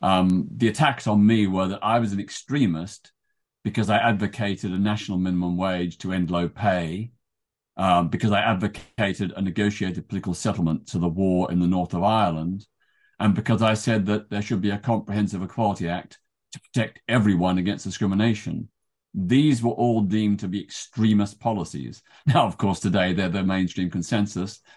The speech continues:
and even the Conservatives support them. But back then, those attack, um, uh, leaflets and, um, media coverage turned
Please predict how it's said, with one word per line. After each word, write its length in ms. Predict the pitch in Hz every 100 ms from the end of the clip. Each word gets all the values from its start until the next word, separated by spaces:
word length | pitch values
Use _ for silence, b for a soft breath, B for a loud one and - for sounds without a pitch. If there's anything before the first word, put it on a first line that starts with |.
| b
and 140 | - 104
even 220 | 101 95
the 60 |
Conservatives 640 | - 101 - 135 90 85 -
support 380 | - 87 -
them. 240 | 78 71 90 b b b
But 180 | 117 120
back 220 | 135 123
then, 480 | 104 120 90 85 92 - _ _
those 460 | 95 95 123 135 123
attack, 540 | 110 - 117 120 - _ _ _ -
um, 380 | 92 85 87 - _
uh, 160 | - 92
leaflets 580 | 104 117 90 82 - -
and, 360 | 92 87 87
um, 360 | 80 85 80 78
media 320 | 107 117 113
coverage 540 | - 92 78 82 82 - _ _ _ _ 117 - _ -
turned 480 | 135 117 104 98